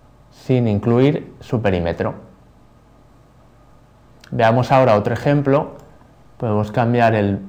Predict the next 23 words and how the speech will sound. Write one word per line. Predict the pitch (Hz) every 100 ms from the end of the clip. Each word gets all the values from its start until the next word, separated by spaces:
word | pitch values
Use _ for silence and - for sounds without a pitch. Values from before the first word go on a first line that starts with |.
| - -
el | 117 110 107
centro | - 135 123 117 107 98 92 - - - -
al | 110
punto | 120 117 104
menos | 104 101 104
dos, | 123 123 127
dos | 156 180 190 - - -
y | 135 123
radio | 110 117 117 120 127 151 - - - - _ _ _ _ _ _ - _ _ -
cinco. | 101 95 101 123 - - - _ _ _ _
Vemos | - 110 117
nuevamente | 120 117 123 127 131 143
cómo | 139 110 101 95
la | 104 101
bola | 104 110
abierta | 120 120 131 123
coincide | 101 - 104 104
con | 107
el | 104 113
disco | 123 - 143 - - - - -
excluyendo | 117 113 - 120 107 107 113 117 127 -
su | - - 101
perímetro. | 95 87 82 80 95